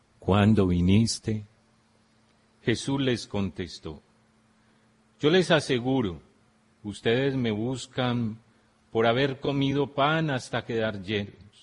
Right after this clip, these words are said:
y no porque hayan creído en las obras que realizo.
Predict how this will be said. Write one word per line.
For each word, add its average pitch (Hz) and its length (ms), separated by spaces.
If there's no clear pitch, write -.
y 107 140
no 131 300
porque 110 340
hayan 113 340
creído 113 560
en 98 120
las 95 260
obras 113 540
que 104 120
realizo. 95 720